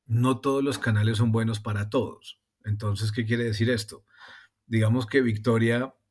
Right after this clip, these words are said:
le está debiendo, eh, dinero al banco, ¿cierto? Pero el banco no va a venir a cobrar por Facebook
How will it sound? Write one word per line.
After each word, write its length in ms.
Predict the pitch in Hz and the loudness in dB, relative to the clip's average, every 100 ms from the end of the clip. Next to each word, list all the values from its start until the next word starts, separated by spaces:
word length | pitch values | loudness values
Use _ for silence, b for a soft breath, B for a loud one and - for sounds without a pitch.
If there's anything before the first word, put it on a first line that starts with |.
| _ | _
le 160 | 107 104 | -2 -2
está 260 | 104 104 | -2 -4
debiendo, 840 | 104 110 120 120 120 120 123 131 - _ _ _ _ _ | 0 2 2 4 4 6 4 2 -6 _ _ _ _ _
eh, 560 | - 98 90 80 64 - _ _ _ - | -10 -8 -8 -12 -16 -20 _ _ _ -2
dinero 400 | 123 127 127 127 | 2 4 2 2
al 80 | 127 | 0
banco, 520 | 135 117 104 - _ | 0 -2 -4 -10 _
¿cierto? 540 | - 120 117 147 180 _ _ _ _ _ _ 123 | -2 0 0 -4 -10 _ _ _ _ _ _ 0
Pero 180 | 113 | 2
el 80 | 107 | 2
banco 320 | 107 107 117 | 2 0 2
no 140 | 123 123 | 0 0
va 100 | 120 | 0
a 20 | |
venir 200 | 127 123 | 0 0
a 60 | 120 | 0
cobrar 380 | 110 104 104 107 | 2 2 2 -2
por 140 | 110 | -4
Facebook 540 | 139 113 98 87 - | 0 0 -2 -6 -18